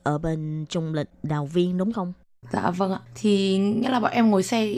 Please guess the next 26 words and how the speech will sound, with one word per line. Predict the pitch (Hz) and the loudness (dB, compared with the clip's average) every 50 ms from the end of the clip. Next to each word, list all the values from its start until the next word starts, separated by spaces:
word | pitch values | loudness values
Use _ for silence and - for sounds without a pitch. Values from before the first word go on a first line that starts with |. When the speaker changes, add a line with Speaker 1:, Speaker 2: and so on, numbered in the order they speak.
| - - - | -6 -6 -4
Speaker 2:
bọn | 226 214 214 202 - | -2 -2 0 0 0
em | - 226 220 | 2 4 4
đi | 226 | 4
đường | 185 185 175 | 4 2 0
cao | 202 202 | -2 0
tốc | - 254 - - | 0 0 -2 -2
thì | - - 175 165 | -4 -6 -6 -4
cũng | - - 262 262 | -4 -4 -4 -2
chỉ | 233 - | -2 -2
khoảng | 170 - 160 147 | -2 -2 -2 -2
một | 175 196 | -2 2
hai | 214 226 233 | 4 4 4
mươi | 233 226 | 4 4
phút | - 285 285 - | 2 -2 -2 0
thôi. | 262 262 254 233 202 - - - - - - | 2 4 4 4 2 0 -6 -16 -16 -12 -6
Speaker 1:
Ừ. | 185 196 | 2 6
Speaker 2:
Nhưng | 226 240 233 226 | 6 8 8 8
mà | 214 196 185 180 175 175 175 - - - | 8 6 6 6 4 2 0 -4 -8 0
có | - 185 185 | 4 6 6
một, | 202 226 233 226 - | 6 6 4 2 2
ờ, | 202 202 185 180 | 2 2 4 4
số | 160 - - 185 170 165 175 185 | 2 0 0 2 4 4 2 2
cái | - 185 175 175 185 | 2 2 2 4 4
như | 208 220 220 | 2 2 2
kiểu | 180 156 147 | 0 -2 -2
là | 151 156 156 151 | -2 0 0 0